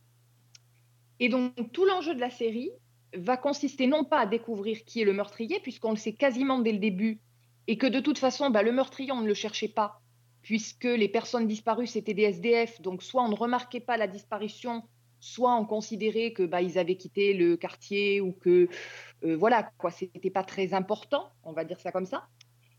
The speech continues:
Et donc, en fait, tout l'enjeu, c'est de cerner la personnalité de ce tueur, de comprendre,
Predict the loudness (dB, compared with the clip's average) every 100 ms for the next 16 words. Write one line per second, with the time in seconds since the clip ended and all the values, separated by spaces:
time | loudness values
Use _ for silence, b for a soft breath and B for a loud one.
0 | _ _ -2 2 2 0 -2 -2 0 2
1 | 0 0 -2 -2 0 0 2 0 2 0
2 | -2 -4 -2 0 -2 -2 -4 -4 -4 -6
3 | -4 -6 -2 2 2 0 -6 _ _ _
4 | -18 -4 -4 0 2 2 0 2 4 2
5 | 0 -6